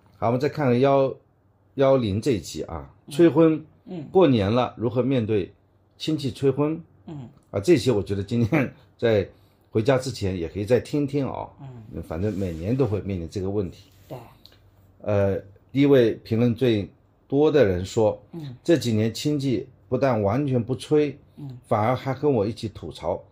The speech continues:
Speaker 1: 现在男的质量不行。
Speaker 2: 嗯。
Speaker 1: 结婚呢，呃，不需要审慎，支持我活在当下，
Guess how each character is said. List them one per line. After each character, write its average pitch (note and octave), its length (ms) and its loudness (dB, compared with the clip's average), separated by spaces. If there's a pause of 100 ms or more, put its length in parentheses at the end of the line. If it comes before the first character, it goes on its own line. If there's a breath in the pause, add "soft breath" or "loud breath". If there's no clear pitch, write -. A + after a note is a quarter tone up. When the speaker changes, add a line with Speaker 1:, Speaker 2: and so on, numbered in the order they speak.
(160)
Speaker 1:
现 - 160 -4
在 D#3+ 80 2
男 G#2 200 -2
的 A#2 80 -2
质 A2+ 140 -10
量 D3+ 160 -2
不 C#3+ 80 -6
行。 G#2 400 -4 (340)
Speaker 2:
嗯。 D3+ 260 -12
Speaker 1:
结 D#3+ 120 4
婚 D#3+ 220 4
呢， B2+ 240 2 (600)
呃， G2+ 540 2 (380)
不 D3 80 0
需 E3+ 200 0
要 C3 280 6 (580)
审 G2 300 -2
慎， C3+ 280 2 (760)
支 E3 140 0
持 D3+ 120 0
我 A2 180 4
活 G2+ 220 -2
在 A#2+ 240 4
当 B2+ 220 -2
下， B2 280 -2